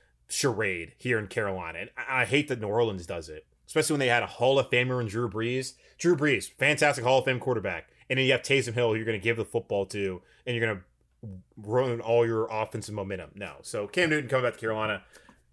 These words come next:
end of story, not gonna happen unless it does, which would be shocking. Far more shocking than him getting cut by the New England Patriots.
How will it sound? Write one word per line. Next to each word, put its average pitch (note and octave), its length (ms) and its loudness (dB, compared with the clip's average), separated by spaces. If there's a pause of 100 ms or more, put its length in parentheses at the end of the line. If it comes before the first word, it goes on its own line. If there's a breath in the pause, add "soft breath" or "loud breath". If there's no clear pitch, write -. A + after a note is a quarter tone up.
(140)
end C3+ 140 0
of B2+ 80 0
story, A#2 480 4
not A#2 240 2
gonna G#2+ 140 0
happen G2+ 420 -2
unless A2+ 240 -2
it G2+ 140 -6
does, G2+ 240 0
which F#2+ 160 -8
would G2+ 120 -6
be G2 280 -6
shocking. - 580 -4 (400)
Far E3+ 260 8
more D3+ 160 6
shocking A#2 540 0
than G#2+ 220 0
him A2 180 -4
getting G2+ 380 -4 (720)
cut C#3+ 240 2
by B2 100 6
the A2+ 60 -2
New G#2+ 160 -4
England F#2 220 -8
Patriots. A#2+ 560 -4